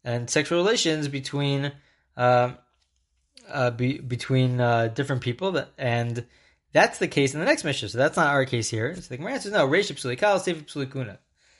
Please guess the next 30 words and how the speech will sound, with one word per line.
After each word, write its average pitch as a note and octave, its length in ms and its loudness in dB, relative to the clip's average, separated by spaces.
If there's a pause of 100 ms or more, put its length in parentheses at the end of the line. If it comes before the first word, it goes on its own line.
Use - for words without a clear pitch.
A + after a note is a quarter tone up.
(260)
Rashi E3 220 0
explains G#3 540 0
that C#3 360 2 (460)
our B3 220 8
Mishnah, F#3 580 -2
they're F#3 160 -4
all B3 180 4
dis-, G3 200 -8
de-, F#3 360 -6
dealing F#3 220 0
with D#3+ 140 -4
different F3+ 280 -4
types D#3+ 220 2
of C#3+ 60 -2
relationships C3+ 500 -2
which B2+ 180 -6
are B2 60 -2
not B2+ 160 2
allowed. A2+ 320 0
But B2+ 120 -8
our A#3+ 180 2
Mishnah G#3 260 -2
is D3 80 -6
discussing D3 500 -2
the C3 100 -8
relationships C#3+ 440 -2
that B2+ 100 -2
are B2+ 60 0
not D3+ 160 2
allowed, C#3+ 420 4